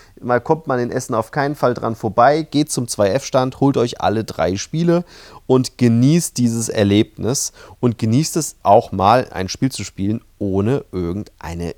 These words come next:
Regel vorher zu spielen. Ihr könnt es wirklich einfach so, ohne irgendwas vorzubereitet haben,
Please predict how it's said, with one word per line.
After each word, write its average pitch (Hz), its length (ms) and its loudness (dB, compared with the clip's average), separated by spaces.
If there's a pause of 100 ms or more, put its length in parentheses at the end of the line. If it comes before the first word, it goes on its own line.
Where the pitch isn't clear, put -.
Regel 123 360 2
vorher 78 300 -6
zu - 120 -12
spielen. 85 260 -10
Ihr 92 80 -8
könnt 127 180 -2
es 120 140 -8
wirklich 185 420 -4
einfach 196 440 0
so, 107 360 -2
ohne 220 280 0
irgendwas 160 360 0
vorzubereitet 92 680 -2
haben, 95 340 0